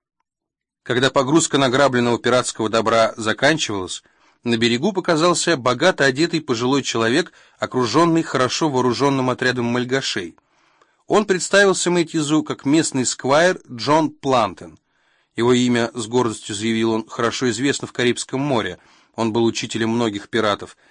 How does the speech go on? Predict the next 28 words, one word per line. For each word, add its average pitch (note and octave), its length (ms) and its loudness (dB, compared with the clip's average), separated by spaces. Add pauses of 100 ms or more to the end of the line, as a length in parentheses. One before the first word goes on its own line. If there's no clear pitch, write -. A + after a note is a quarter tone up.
(200)
Эвери A#2 380 2
и A#2+ 340 -4
Ингланд G#2+ 420 -2
плавали G#2 360 2
на G2+ 100 -4
его G2 200 -2
кораблях. G2+ 580 -4 (560)
Но D3+ 80 -2
все G#3+ 160 -2
это G3 120 -4
в - 100 -18
прошлом. G#2 500 -2 (360)
Мистеру A#2+ 420 0
Плантену A#2+ 640 0 (200)
надоело B2 460 2
разбойничать, D3+ 720 -2
и - 20 -2
он E3 140 0
поселился B2 560 -4
здесь. F#2 400 -10 (440)
Ему D#3+ 180 2
удалось B2+ 340 4
купить A#2+ 440 -6
у A2+ 60 -6
мальгашей A2 540 0
значительный G#2+ 560 -4
участок G2+ 420 -4
земли, A2 460 -4